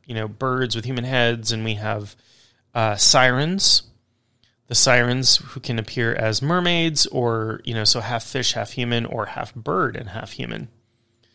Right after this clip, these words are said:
So those are things, you know. And so that's a very common shamanic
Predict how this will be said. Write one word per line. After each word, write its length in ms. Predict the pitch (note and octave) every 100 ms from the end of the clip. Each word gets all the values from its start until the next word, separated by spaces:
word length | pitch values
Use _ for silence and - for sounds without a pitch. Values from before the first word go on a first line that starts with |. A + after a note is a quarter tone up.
| _ _ _ -
So 180 | - A#2
those 280 | A#2 B2+
are 100 | B2+
things, 560 | A#2+ A#2 G#2 C3+ G3 -
you 80 | B2
know. 280 | A2 D3 F#3 _ _ _ _ _ _ _ _ _ _ _ _ - - - - - - -
And 300 | C#3+ C3+ C#3
so 180 | C#3+
that's 380 | C3 C3+ C#3+ - -
a 60 | C3
very 240 | C#3 C3+
common 400 | - - D#3 D#3+
shamanic 560 | - D3 B2+ A#2+ A2+